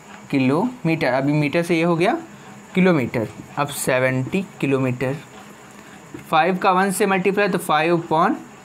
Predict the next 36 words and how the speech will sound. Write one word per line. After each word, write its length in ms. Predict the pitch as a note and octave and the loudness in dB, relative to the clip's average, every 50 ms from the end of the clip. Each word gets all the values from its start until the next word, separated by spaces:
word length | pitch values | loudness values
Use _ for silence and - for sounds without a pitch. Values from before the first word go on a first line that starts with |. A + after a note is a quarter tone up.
| - - - - - - - - - - - - - - - - - - - - - - - - - - - - - - - - - - C3 B2+ | -20 -20 -20 -20 -20 -20 -20 -20 -20 -20 -20 -20 -20 -20 -20 -20 -20 -20 -20 -20 -20 -20 -20 -20 -20 -20 -20 -20 -20 -20 -20 -14 -8 -4 -2 -2
one 260 | C#3+ D3 E3 F#3+ C4 C#4+ B3+ - - - - - - | 0 0 2 2 0 -2 -4 -8 -16 -20 -20 -18 -8
thousand 600 | - D3 C#3 C#3 C#3 C3+ C3 C#3+ D#3+ G3+ C4+ C4+ - - - - - - - - - - - | -2 0 0 2 2 0 2 0 0 0 0 -2 -4 -10 -18 -20 -20 -20 -20 -20 -20 -6 -2
kilometer। 1300 | D3 C3+ C3+ C#3+ E3 A#3 - - - - - - - - - - - - - D#3+ E3 D#3+ D3 A#2 G#2+ - - - - - - - - | 0 2 2 2 2 0 -2 -4 -10 -18 -20 -20 -20 -20 -20 -20 -12 -6 -2 -2 -2 -2 -2 -4 -4 -6 -10 -16 -20 -20 -20 -8 -2
अब 120 | D3 D#3 | 0 2
इसको 200 | E3+ E3+ E3+ G3+ | 2 2 2 2
decimal 360 | F#3 E3+ E3+ E3 E3+ F#3 G3 G3+ | 2 2 2 2 2 2 2 4
में 120 | G#3 G3 | 2 2
change 260 | G3 G#3 G3 G3 F#3+ | 2 0 0 0 0
करेंगे, 240 | F#3 G3 F#3 F#3+ F#3+ | 0 0 0 2 2
नीचे 260 | F#3 F3 E3+ F3 G3 F#3+ | 2 2 2 2 0 0
देखो 200 | F3 F3+ F#3+ G#3 | 0 0 0 0
तीन 320 | G3+ - F#3+ G3 G#3 G#3+ | 0 0 0 2 2 2
ज़ीरो 220 | G3 G3 G3 F3+ F#3 | 2 2 2 2 2
हैं 160 | G#3 A3 A#3 A#3+ | 2 0 0 0
तो 80 | C#4+ | 0
हमें 380 | G3+ F#3 E3+ F3+ G3 G3 E3+ - - - - | 2 2 2 2 2 0 -2 -4 -6 -6 -2
left 260 | D3 D3+ F3 G3 F#3 - | 0 2 2 0 0 -2
side 260 | - F#3 E3 E3 D#3+ | -2 0 0 0 0
की 80 | F#3+ F3+ | -2 -2
तरफ 300 | F3 F#3+ G3+ A#3 - - - - - - - - - - - - | 0 0 0 0 -2 -4 -12 -20 -20 -20 -20 -20 -20 -20 -18 -6
थ्री 160 | - G#3 G#3 G3+ | 0 0 2 2
डिजिट्स 360 | E3 F3 F#3+ G#3 G#3 - - | 2 2 2 2 2 0 2
मूव 240 | D#3 E3+ F3+ G3+ G3+ | 2 4 4 2 2
करना 260 | G3+ - F3+ D#3+ D#3+ D#3 | 2 2 2 2 2 2
होगा, 220 | D#3 C3+ C3 C#3+ | 2 0 0 2
लेकिन 260 | D3 E3 E3+ F#3+ F#3+ | 2 2 2 2 2
यहाँ 140 | F#3 F#3 F#3 | 2 2 2
पे 100 | F#3+ G#3+ | 0 0
सिर्फ 240 | G#3 - G#3 G3 E3 | 2 2 2 2 4
वन 180 | D3+ F3+ F#3+ | 2 2 2
डिजिट, 260 | F#3+ G3+ G3 G#3+ G#3 A3 | 2 2 2 2 2 2
तो 80 | G#3 F3+ | 2 2
बाकी 300 | E3 D#3 D3 D#3 G3+ F#3+ | 2 0 2 0 -2 -2
के 140 | F3 - G3 | 0 0 2
हम 180 | F#3 F#3+ G3+ | 2 4 2
दो 240 | F3+ D#3 F#3+ A3 C#4 | 4 4 4 4 2